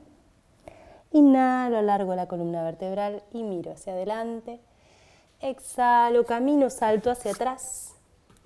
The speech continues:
Chaturanga, Dandasana. Inhalo, perro hacia arriba. Exhalo, Adho Mukha. Cinco respiraciones profundas aquí.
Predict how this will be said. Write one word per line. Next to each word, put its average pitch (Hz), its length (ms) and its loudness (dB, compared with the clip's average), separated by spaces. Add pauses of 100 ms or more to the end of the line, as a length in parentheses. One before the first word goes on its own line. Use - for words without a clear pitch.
(520)
Chaturanga, 214 800 -4
Dandasana. 240 800 -4 (880)
Inhalo, 233 640 0 (260)
perro 220 300 -4
hacia 165 180 -10
arriba. 156 400 -14 (1500)
Exhalo, 170 840 -8 (920)
Adho 196 560 -2
Mukha. 147 380 -8 (2000)
Cinco 320 480 2
respiraciones 226 680 0
profundas 208 600 -4
aquí. 233 320 -4